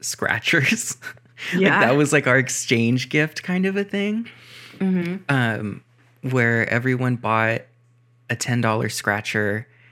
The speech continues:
Speaker 1: and, um, we put it in, like, a raffle kind of a thing, and then everyone picked, and that was just
Speaker 2: That's
Speaker 1: the
Speaker 2: fun.
Speaker 1: exchange.
Speaker 2: Yeah.
Speaker 1: Yeah, I mean, we all bought each other stuff too, but that was kind of the,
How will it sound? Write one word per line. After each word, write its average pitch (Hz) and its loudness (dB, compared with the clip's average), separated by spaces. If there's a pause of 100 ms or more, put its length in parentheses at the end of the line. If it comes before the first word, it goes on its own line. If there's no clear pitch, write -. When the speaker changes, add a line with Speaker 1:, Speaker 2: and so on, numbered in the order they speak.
(340)
Speaker 1:
and, 107 -2 (140)
um, 110 -4
we 117 -2
put 110 -4
it 107 -2
in, 104 -4 (1500)
like, 113 -2
a 104 -2
raffle 110 -2
kind 107 -2
of 104 -4
a 104 -2
thing, 98 -2
and 90 -6
then 78 -8 (140)
everyone 101 -6
picked, - -10 (600)
and 110 -4
that 104 -6
was - -8 (500)
just - -6
Speaker 2:
That's - -6
Speaker 1:
the 147 0
Speaker 2:
fun. 123 2
Speaker 1:
exchange. 110 -2 (420)
Speaker 2:
Yeah. 151 -2 (420)
Speaker 1:
Yeah, 214 4 (160)
I - -2
mean, 175 2
we 170 0
all 165 0
bought 113 -4
each 120 -8
other 113 -4
stuff - -6
too, 113 -2
but 107 0
that 113 0
was 107 -4
kind 107 -2
of 110 -6
the, - -4